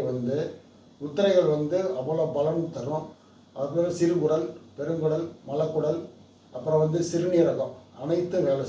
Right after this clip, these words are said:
செய்யும். இது ரொம்ப இம்பார்ட்டன்ஸ். அதாவது குடிகாரங்களுக்கு வந்து ரொம்ப வந்து என்ன பிரச்சனை அப்படின்னா, லிவர் பிரச்சனை இல்லாம மத்த அவயங்களும் கெட்டு போயிருக்கும். அதெல்லாம் வந்து சரி பண்றதுக்கு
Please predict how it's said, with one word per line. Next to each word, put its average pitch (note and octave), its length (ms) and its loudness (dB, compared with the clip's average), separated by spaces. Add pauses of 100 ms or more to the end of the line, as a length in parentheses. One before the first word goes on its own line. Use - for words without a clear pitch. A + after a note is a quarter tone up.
செய்யும். A#2+ 280 -4 (480)
இது D3+ 220 0
ரொம்ப F3+ 160 0 (140)
இம்பார்ட்டன்ஸ். E3 600 2
அதாவது F3 340 0 (520)
குடிகாரங்களுக்கு E3 760 4
வந்து E3 200 -2 (760)
ரொம்ப E3+ 340 4
வந்து E3 500 2
என்ன D#3+ 220 -2
பிரச்சனை D#3+ 420 -4
அப்படின்னா, D3 400 -2
லிவர் D3+ 320 2
பிரச்சனை C#3+ 400 -6
இல்லாம C#3 320 -4 (560)
மத்த - 180 -8
அவயங்களும் E3 600 6
கெட்டு D3+ 260 -6
போயிருக்கும். B2 420 -6 (760)
அதெல்லாம் D3+ 420 4
வந்து D#3 220 0
சரி D#3 220 -2
பண்றதுக்கு E3 800 -4